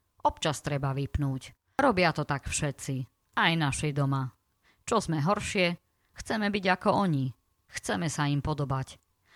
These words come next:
Do dospelosti chceme vstúpiť patrične pripravené. Napokon do nej vstupujeme s päťkusovou dennou dávkou.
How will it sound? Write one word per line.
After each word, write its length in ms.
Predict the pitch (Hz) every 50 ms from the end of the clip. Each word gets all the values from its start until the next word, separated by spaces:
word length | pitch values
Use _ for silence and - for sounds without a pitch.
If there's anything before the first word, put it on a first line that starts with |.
| - - - - _ -
Do 100 | 233 220
dospelosti 720 | 196 220 220 - - 233 214 202 196 180 - - 156 -
chceme 320 | - - 196 190 190 180
vstúpiť 680 | - - - - 165 156 - - 147 - - - -
patrične 640 | - 196 190 - 156 143 131 - - - 143 135 -
pripravené. 800 | - 139 135 - - 143 135 135 135 135 139 135 135 135 131 123 - _ _ _ _ _ _ _ _ _ _ _ _ _ _ _ _ _ _ _ _ _ _ _ _ 180
Napokon 380 | 190 208 - 233 - - 208
do 100 | 202 202
nej 160 | 196 202 190
vstupujeme 600 | 175 - - - 185 - - 190 185 180 175 165 143
s 60 | 139 -
päťkusovou 680 | - 156 151 - - 160 151 - 165 151 143 143 143 135
dennou 300 | 135 143 139 139 135 131
dávkou. 680 | 131 135 135 131 135 135 127 - 147 139 131 135 131